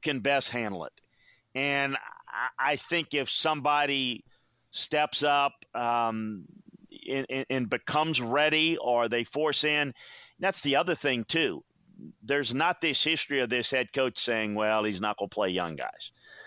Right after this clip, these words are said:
This is not, you know, some other places, Clemson, that doesn't play a lot of young guys unless they have to. He'll do it. So, I mean, that,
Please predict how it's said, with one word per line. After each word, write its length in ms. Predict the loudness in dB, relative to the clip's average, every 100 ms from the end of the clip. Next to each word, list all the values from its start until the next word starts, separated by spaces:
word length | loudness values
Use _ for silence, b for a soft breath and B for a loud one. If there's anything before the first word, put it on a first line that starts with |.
| B B
This 160 | -2 0
is 160 | 0
not, 720 | 0 0 2 2 2 2 2 0 _ _ _
you 140 | -4
know, 520 | 0 2 2 0 -4 -10 _ _ _ _ -20 -20 -20 -20 -20 -20 _ _ _ _ -6
some 160 | -2 2
other 160 | 2
places, 480 | 2 2 2 2 -2
Clemson, 520 | -2 -2 0 2 0 0
that 140 | 0
doesn't 260 | 0 0 -2
play 220 | 2 2
a 60 |
lot 180 | 2 2
of 60 | 0
young 280 | -2 -2 0
guys 400 | 0 2 0 -2
unless 280 | -2 -4
they 140 | -2 -2
have 220 | 0 -2
to. 140 | -4 -8 B B B B B -8
He'll 240 | 2 2
do 280 | 4 2 2
it. 200 | 0 -6 -18 _ _ _
So, 280 | -4 2 2 2
I 80 |
mean, 120 | 0 0
that, 140 | -2